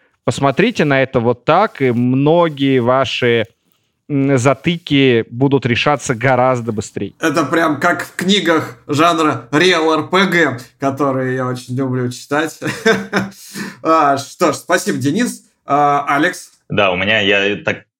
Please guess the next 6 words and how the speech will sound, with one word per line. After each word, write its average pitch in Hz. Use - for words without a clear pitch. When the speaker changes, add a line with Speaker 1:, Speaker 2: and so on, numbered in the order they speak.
Speaker 3:
готовился, 123
поскольку, 101
э, 98
даже 101
цитатку -
нашёл. 143